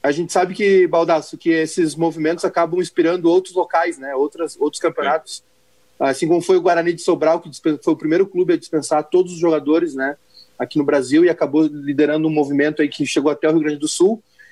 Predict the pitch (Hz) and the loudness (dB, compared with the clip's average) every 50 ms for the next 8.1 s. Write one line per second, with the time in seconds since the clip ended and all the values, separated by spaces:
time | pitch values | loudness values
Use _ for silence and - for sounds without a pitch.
0 | - _ - 156 156 - 165 156 160 160 170 175 160 156 160 165 180 180 - - | -12 _ -2 -2 0 2 2 4 4 4 2 2 2 2 2 2 2 0 0 -2
1 | 196 185 185 _ _ _ _ _ _ _ - 151 135 135 147 175 190 175 190 190 | -4 -4 -4 _ _ _ _ _ _ _ -4 -4 0 2 2 4 4 2 0 0
2 | - 196 185 - 170 156 156 165 180 180 180 175 - 170 - 165 - - - - | 0 -2 -2 0 2 2 2 4 2 2 2 2 0 -2 -2 0 -2 -2 -2 -4
3 | - 196 - - - 233 - - - 233 196 185 185 - - 190 - 180 147 113 | -4 -4 0 2 0 0 0 0 -2 -2 0 -2 -4 -4 -8 -8 -4 -4 -4 -4
4 | 78 - _ - _ _ _ _ _ - 139 139 135 180 196 202 185 - - 202 | -6 -10 _ -20 _ _ _ _ _ 0 0 0 2 2 0 -2 -2 -4 -4 -4
5 | 214 185 190 180 160 147 151 160 165 160 143 139 123 - - 147 - 127 117 139 | -4 -2 -2 -2 0 0 0 2 2 0 0 -2 -2 -2 -4 -6 -6 -4 -4 -6
6 | 131 - 139 120 123 131 - - 101 - - - 131 123 120 104 98 101 113 135 | -4 -2 -4 -4 -4 -6 -8 -10 -14 -14 -8 -6 -4 -2 -2 0 0 0 -2 -2
7 | 131 - 151 143 131 127 120 107 - - 131 143 143 127 139 143 139 - - 160 | -2 -4 -4 -2 -2 -2 -4 -4 -4 -2 0 0 0 0 -4 -4 -4 -4 -4 -4
8 | 139 - | -4 -4